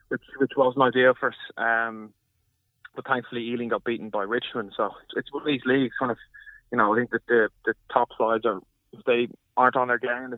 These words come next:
get beaten by, by the lower sides in the league. So, um, it's quite a,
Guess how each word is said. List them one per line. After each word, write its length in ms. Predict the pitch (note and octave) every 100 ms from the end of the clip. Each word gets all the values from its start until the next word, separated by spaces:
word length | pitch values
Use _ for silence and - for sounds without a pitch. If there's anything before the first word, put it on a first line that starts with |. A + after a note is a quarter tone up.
| -
get 140 | A2 -
beaten 260 | C#3 C3
by, 320 | B2+ C3 B2 A#2+ - - -
by 100 | C#3
the 80 | C3
lower 260 | C3 C#3 C#3+
sides 320 | D#3 C3+ B2+
in 60 | C3+
the 60 | B2
league. 240 | C3 B2 -
So, 220 | C#3 B2 B2+
um, 200 | B2 B2
it's 80 |
quite 180 | -
a, 60 | F#3+